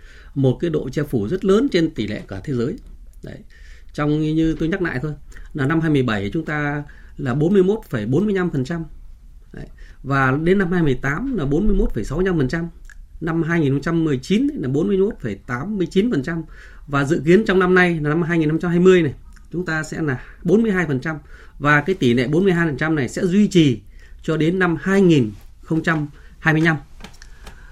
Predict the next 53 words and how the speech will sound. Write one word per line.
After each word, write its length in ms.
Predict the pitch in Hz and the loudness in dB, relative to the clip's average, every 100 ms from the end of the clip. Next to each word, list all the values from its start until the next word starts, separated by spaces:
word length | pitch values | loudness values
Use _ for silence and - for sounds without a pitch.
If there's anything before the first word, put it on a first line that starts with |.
| - - - | -20 -16 -6
Cái, 280 | 165 180 185 | 0 2 4
ờ, 420 | 170 165 156 151 | 2 0 -2 -4
nội 100 | 143 | -2
dung 220 | 143 151 151 | -2 -2 -2
thứ 120 | 170 | -4
hai 320 | 175 170 165 | -2 0 0
nữa 240 | 165 170 | 0 0
là 140 | 170 123 | -2 -2
về 220 | 120 113 | -2 -4
cái 120 | 139 | -4
vấn 160 | 165 175 | -2 0
đề 320 | 147 120 104 98 - - | 2 0 -2 -12 -18 -12
là 400 | 123 131 123 123 117 120 - | -6 -6 -6 -10 -12 -16 -12
phát 220 | - - | -12 -6
triển 220 | 117 101 | -4 -4
thủy 120 | 107 | -6
điện. 180 | 107 110 - - - | -6 -6 -10 -20 -14
Thì 80 | 131 | -8
trước 200 | 135 214 | -4 -4
hết 140 | 233 - | -4 -8
thì 100 | 131 | -10
chúng 120 | 151 | -8
ta 120 | 147 | -8
cũng 100 | - | -10
phải 120 | 120 | -10
nói 140 | 113 139 | -10 -8
thế 80 | 165 | -8
này. 140 | 127 - - - - - | -10 -14 -20 -20 -20 -8
Ờ, 160 | 123 | -6
cái 220 | - 170 | -4 -4
phát 180 | 170 220 | -2 -4
triển 160 | 147 104 | -4 -4
thủy 120 | 110 | -2
điện 160 | 120 - 107 | -4 -4 -6
nó 200 | 110 143 | -4 -2
là 100 | 131 | 0
một 300 | 127 127 123 - | 0 0 -2 -8
trong 200 | 160 143 | -6 -2
những 120 | 147 | -2
yếu 140 | 180 160 | -2 -4
tố 380 | 147 135 170 156 | -4 -4 -4 -6
và 80 | 113 | -8
phát 160 | - - | -10 -8
triển 180 | 107 92 | -8 -6
kinh 180 | 123 127 | -6 -4
tế 200 | 117 147 | -6 -6
của 100 | 117 | -6
đất 120 | 143 | -6
nước 160 | 160 - | -8 -10
ta 180 | 135 113 110 151 | -12 -12 -16 -10
rất 160 | 185 - | -10 -10
là 60 | - | -12
khá. 180 | 110 | -12